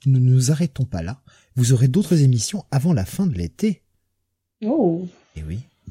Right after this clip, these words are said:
Speaker 1: Eh oui, le, quand le planning s'aligne pour que la papesse du sang sévisse, il faut en profiter.
Speaker 2: <laughs>
Speaker 1: Il faut en profiter.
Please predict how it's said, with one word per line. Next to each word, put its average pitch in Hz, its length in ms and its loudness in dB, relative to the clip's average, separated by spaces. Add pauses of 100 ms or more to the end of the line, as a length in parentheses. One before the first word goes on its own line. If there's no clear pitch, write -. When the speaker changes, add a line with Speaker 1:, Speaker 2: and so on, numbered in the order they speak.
(560)
Speaker 1:
Eh 101 60 -6
oui, 98 120 -4
le, 123 100 2
quand 156 180 4
le 170 140 8
planning 180 440 6
s'aligne 139 520 4 (840)
pour 117 140 -6
que - 80 -2
la 101 120 -2
papesse 98 340 -4
du 85 80 -10
sang 90 180 -10
sévisse, - 540 -12 (600)
il - 60 -6
faut 220 80 4
en 226 200 8
profiter. - 640 2
Speaker 2:
<laughs> - 600 -20
Speaker 1:
Il - 60 -14 (120)
faut 160 80 -6
en 139 60 -6
profiter. - 380 -20